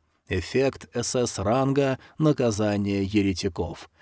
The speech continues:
Если к этому добавить учение мастера Молона, позвоночники глупых еретиков будут ломаться, словно хрупкие ветки. Осталась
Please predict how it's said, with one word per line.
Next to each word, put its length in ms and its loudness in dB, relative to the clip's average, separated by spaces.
Если 400 0
к 100 -2
этому 360 2
добавить 520 2
учение 600 0
мастера 560 0
Молона, 560 0
позвоночники 800 0
глупых 460 2
еретиков 720 0
будут 340 -2
ломаться, 720 -2
словно 500 2
хрупкие 640 4
ветки. 580 -4
Осталась 680 0